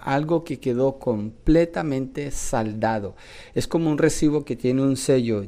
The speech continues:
ya pagado completamente. Entonces, en su hipocresía, en su afán de querer ser vistos,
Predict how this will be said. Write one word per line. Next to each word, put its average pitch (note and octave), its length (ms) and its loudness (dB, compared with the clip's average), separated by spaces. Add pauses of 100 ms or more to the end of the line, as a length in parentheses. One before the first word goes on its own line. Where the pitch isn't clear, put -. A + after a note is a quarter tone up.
(160)
ya A#2 380 2 (360)
pagado C3 600 4
completamente. G#2 880 -6
Entonces, C#3 600 0 (680)
en B2+ 160 0
su - 160 0
hipocresía, C#3 840 0
en B2+ 140 0
su B2 460 0
afán E3 480 0
de D3 120 2
querer B2+ 260 0
ser D#3+ 220 0
vistos, E3 600 -4